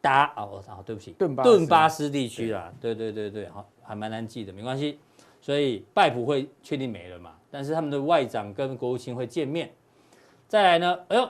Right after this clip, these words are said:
Speaker 1: 拜登讲话咯，签署制裁行政命令来回应这个他们独立的情况哦。啊，联合国要召开紧急会议，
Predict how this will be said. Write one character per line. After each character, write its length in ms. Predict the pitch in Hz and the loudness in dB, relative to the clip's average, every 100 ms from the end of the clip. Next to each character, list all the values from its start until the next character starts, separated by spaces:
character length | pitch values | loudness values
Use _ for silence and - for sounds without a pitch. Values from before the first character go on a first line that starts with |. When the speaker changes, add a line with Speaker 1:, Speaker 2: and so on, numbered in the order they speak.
| - | 0
Speaker 1:
拜 120 | 254 | 2
登 160 | 214 214 | 4 4
讲 160 | 175 | 2
话 160 | 135 165 | 2 2
咯， 240 | 151 147 - _ _ _ | 2 2 -4 _ _ _
签 360 | - - 277 311 | -2 8 8 8
署 320 | - 165 110 | 8 4 4
制 240 | - 294 247 | 0 2 6
裁 180 | 180 | 6
行 160 | 165 156 | 4 2
政 140 | 165 | -2
命 180 | 156 147 | -2 -2
令 160 | 139 110 | -4 -4
来 140 | 117 | -6
回 200 | 113 123 | -2 0
应 140 | 147 127 | 0 -2
这 100 | 123 | -4
个 400 | 117 104 98 90 _ | -2 -4 -6 -12 _
他 120 | - | -10
们 340 | 123 113 107 107 - _ - | -8 -8 -10 -12 -18 _ -10
独 140 | 117 | -4
立 120 | 135 | -2
的 120 | 120 107 | -2 -4
情 180 | 104 | -8
况 240 | 98 117 98 | -12 -10 -12
哦。 120 | 92 _ _ _ _ _ _ _ | -14 _ _ _ _ _ _ _
啊， 140 | 113 113 | -8 -2
联 140 | 135 | 0
合 80 | 165 | 0
国 160 | 147 | 2
要 120 | 143 139 | 2 2
召 200 | 135 139 | 2 0
开 280 | 135 131 | 2 0
紧 180 | 127 113 | 0 -6
急 140 | 104 123 | -6 -2
会 200 | 160 156 | 0 0
议， 160 | 113 | -4